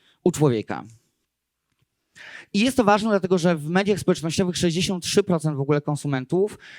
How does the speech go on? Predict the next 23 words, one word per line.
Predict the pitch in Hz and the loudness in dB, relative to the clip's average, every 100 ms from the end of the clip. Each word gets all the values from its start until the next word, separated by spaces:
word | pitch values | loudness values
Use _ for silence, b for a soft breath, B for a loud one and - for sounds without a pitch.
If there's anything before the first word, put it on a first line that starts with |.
| - | -2
woli | 131 202 202 | 2 2 0
kup-, | 175 151 - 156 - | -2 -2 0 0 0
kupować | 160 175 175 165 | -2 0 0 -2
od | |
tak | 165 147 | -4 -2
zwanych | 151 160 156 135 b b _ - | -2 -2 -4 -4 b b _ 2
purpose-driven | 180 180 175 147 - 135 151 143 139 | 2 4 0 0 -4 -2 0 -2 -4
brands, | 135 127 110 - | -2 -2 -2 -4
czyli | - 143 | 0 0
od | |
marek, | 135 160 165 | 0 0 0
które | - 151 | 0 0
rzeczywiście | 143 147 156 170 170 | 0 -2 -2 -2 -4
nie | 156 | -4
są | 135 143 | -4 -6
neutralne | 135 123 135 139 | -6 -4 -4 -2
światopoglądowo | 139 131 139 139 131 131 143 | -4 -6 -6 -6 -4 -4 -4
i | 139 | -4
można | 143 139 139 | -4 -4 -4
się | 139 | -6
z | 127 | -6
nimi | 135 131 | -8 -6
utożsamiać. | 131 131 127 101 73 - | -4 -4 -4 -6 -8 -14